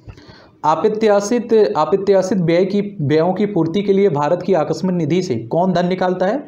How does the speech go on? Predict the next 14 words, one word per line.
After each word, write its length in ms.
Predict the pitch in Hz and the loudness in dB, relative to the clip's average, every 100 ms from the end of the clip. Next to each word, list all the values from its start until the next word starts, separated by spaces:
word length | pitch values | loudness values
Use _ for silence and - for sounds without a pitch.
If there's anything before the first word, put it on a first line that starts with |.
| - _ 139 | -16 _ 0
राष्ट्रपति 520 | 135 135 131 160 175 | 0 0 -2 -2 -2
की 120 | - | -2
इच्छा 260 | 123 123 113 | -4 -4 -6
से। 180 | 113 123 - - _ - - _ _ _ - | -6 -10 -12 -20 _ -20 -20 _ _ _ -4
किस 180 | 208 220 | -2 0
सामाजिक 380 | 196 185 208 180 | 0 2 2 2
बुराई 240 | 185 196 | 2 2
को 120 | 202 | 2
दूर 160 | 180 196 | 2 2
करने 240 | 196 190 | 2 2
के 100 | 190 | 2
लिए 120 | 202 208 | 0 0
शारदा 320 | 190 147 175 | 0 2 2
एक्ट 260 | 185 180 | 2 0